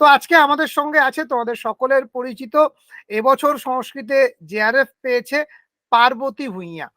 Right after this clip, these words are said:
তো আমি পার্বতীকে প্রথমেই বিএসএসিআই বেলুড়ের YouTube চ্যানেলে স্বাগত জানাই এবং প্রথমেই জিজ্ঞাসা করবো, পার্বতী, কেমন লাগছে জেআরএফ টা পাওয়ার পর?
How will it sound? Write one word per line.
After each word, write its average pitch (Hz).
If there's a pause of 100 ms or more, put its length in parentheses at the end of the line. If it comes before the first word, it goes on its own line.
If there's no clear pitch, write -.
(360)
তো 240
আমি 233
পার্বতীকে 247
প্রথমেই 254
বিএসএসিআই 233
বেলুড়ের 226
YouTube 214
চ্যানেলে 226
স্বাগত 185
জানাই 220 (380)
এবং 285
প্রথমেই 285
জিজ্ঞাসা 285
করবো, 302
পার্বতী, 277
কেমন 269
লাগছে 233 (400)
জেআরএফ 247
টা 269
পাওয়ার 226
পর? 214